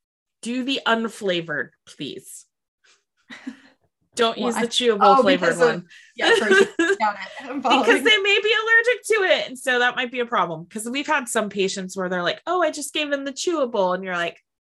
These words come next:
Speaker 1: "Ugh, don't use the chewable, please."
Speaker 2: It goes for heartworm and flea prevention, too. You're
Speaker 1: Yeah.
Speaker 2: like, "Wah,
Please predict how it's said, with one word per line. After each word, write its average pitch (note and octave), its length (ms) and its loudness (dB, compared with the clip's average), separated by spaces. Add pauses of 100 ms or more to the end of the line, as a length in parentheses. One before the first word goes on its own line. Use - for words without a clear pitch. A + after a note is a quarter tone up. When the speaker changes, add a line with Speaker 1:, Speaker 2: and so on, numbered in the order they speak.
(1600)
Speaker 1:
"Ugh, E3+ 600 -10 (360)
don't B3 200 -12
use B3+ 160 -14
the B3+ 100 -16
chewable, - 520 -12
please." - 500 -18 (220)
Speaker 2:
It A#3+ 60 -6
goes C#4 180 -6
for C4+ 120 -2
heartworm A3 300 2
and F#3 100 -6
flea F#3+ 140 -6
prevention, E3 420 -8
too. E3 280 -8 (400)
You're F#3+ 120 -2
Speaker 1:
Yeah. - 40 0
Speaker 2:
like, - 80 -2
"Wah, C#4+ 200 -4